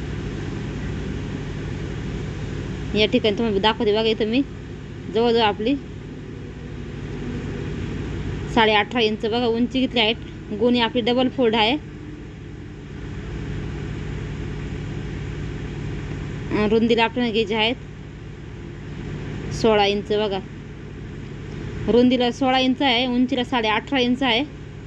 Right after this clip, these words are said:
तुम्ही वीस सुद्धा घेऊ शकता. बघा, माझी जेवढी गोणी होती तेवढी मी पूर्ण घेतली आहेत.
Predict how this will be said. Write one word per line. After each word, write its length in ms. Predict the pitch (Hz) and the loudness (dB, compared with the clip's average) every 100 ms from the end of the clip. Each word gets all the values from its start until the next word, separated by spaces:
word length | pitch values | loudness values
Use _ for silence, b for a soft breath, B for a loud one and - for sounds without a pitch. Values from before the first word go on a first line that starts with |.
| - - - - - - - | -12 -12 -12 -12 -12 -12 -2
तुम्ही 160 | 233 233 | 4 6
वीस 220 | 247 247 | 6 4
सुद्धा 200 | 247 226 | 2 2
घेऊ 160 | 226 254 | 4 4
शकता. 320 | 262 190 254 - - - - - - - - - - - - - - - - | 2 2 0 -2 -8 -10 -12 -12 -12 -12 -12 -12 -10 -10 -10 -10 -8 -6 0
बघा, 180 | 190 220 | 4 6
माझी 180 | 226 214 | 4 6
जेवढी 180 | 233 | 4
गोणी 240 | 208 220 247 | 4 4 4
होती 140 | 240 240 | 4 2
तेवढी 160 | 240 | 2
मी 60 | 214 | 2
पूर्ण 300 | - 226 240 | 0 2 2
घेतली 240 | 240 226 | 2 2
आहेत. 160 | 208 | 2